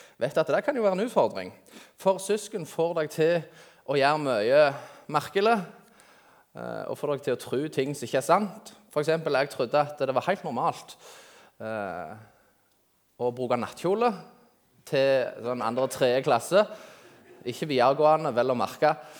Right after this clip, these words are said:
Eh, det var normalt for meg. For det er søskene mine, mine søstre, de, eh, tredde på meg nattkjole og diverse, og, eh,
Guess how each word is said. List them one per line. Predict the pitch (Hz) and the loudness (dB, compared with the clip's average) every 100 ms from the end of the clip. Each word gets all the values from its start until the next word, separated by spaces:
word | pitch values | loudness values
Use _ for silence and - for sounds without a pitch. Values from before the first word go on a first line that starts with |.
| - - - | -20 -20 -8
Eh, | 139 147 143 135 95 - - _ _ _ _ _ _ _ - - | 0 2 4 4 2 -4 -18 _ _ _ _ _ _ _ -20 -4
det | 143 | -2
var | 262 | 0
normalt | 359 254 359 - - - | 0 0 0 -4 -16 -4
for | - 180 | 0 4
meg. | 202 - - - _ _ - | 4 2 -8 -20 _ _ -12
For | 160 | 2
det | 175 | 2
er | 170 | 2
søskene | - 185 185 196 | 0 -2 0 0
mine, | 160 143 175 | 0 0 -2
mine | 151 160 | -2 -2
søstre, | 165 170 - 180 | -4 -6 -6 2
de, | 143 196 220 | 4 4 2
eh, | 208 190 180 | 2 0 -2
tredde | - 175 | -4 -2
på | 175 175 | -2 -2
meg | 175 | -2
nattkjole | 139 - 170 175 160 135 | -4 -4 -6 -2 -2 -2
og | 139 | -4
diverse, | 143 139 - - 131 | -2 -2 -2 -8 -4
og, | 117 127 127 110 - | -2 0 0 0 -4
eh, | 58 55 - - | -12 -14 -16 -20